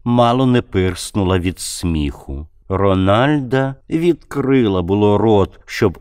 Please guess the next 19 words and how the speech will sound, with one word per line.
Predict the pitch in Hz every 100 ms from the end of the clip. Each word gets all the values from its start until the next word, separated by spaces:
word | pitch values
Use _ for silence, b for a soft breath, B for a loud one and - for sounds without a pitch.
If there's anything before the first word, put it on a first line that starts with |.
| -
обуритися, | 110 92 123 196 127 92 92 85 - 80 73 - _
але | - 104 127
так | - 185 -
і | 143
застигла | 104 107 - - 147 101 101
в | 87
нерішучості. | 95 87 82 - 67 - 62 - - 64 60 _ _ _
«Тоні, | - 110 85 76 73 71 _
не | 143 151
звертай | 127 135 - - 110 95
уваги | 92 87 82 107 107 92
на | 85 95
дідуся. | 85 82 85 - - 71 60 - _ -
Він | 185 202
ще | 170 - 180
той | - 135
жартівник. | 127 143 - 135 104 92 73 - - _ _
Будь-яку | 85 113 226 160 95 120 - 139 127
розмову | 110 95 104 131 190 175 156 151